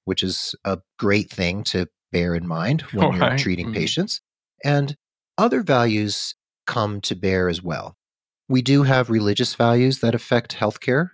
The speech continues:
Speaker 1: in some places here in the U S and elsewhere. So there may be nurses who are uncomfortable with different types of birth control or abortion, et cetera. So their values, their ethics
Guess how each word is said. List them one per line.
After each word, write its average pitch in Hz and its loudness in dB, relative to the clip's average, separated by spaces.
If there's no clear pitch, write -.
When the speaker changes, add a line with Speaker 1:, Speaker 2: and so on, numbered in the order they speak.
Speaker 1:
in 107 -2
some 107 0
places 131 -2
here 104 2
in 95 0
the 95 -2
U 92 0
S 92 -4
and 92 -6
elsewhere. 120 -2
So 95 -2
there 107 0
may 104 2
be 104 0
nurses 98 -4
who 95 -4
are 92 -2
uncomfortable 95 -6
with 92 -2
different 95 -2
types - -4
of 113 -2
birth 190 0
control - -6
or 123 2
abortion, 131 0
et - -12
cetera. - -6
So 90 0
their 113 2
values, 92 -4
their 104 0
ethics - -6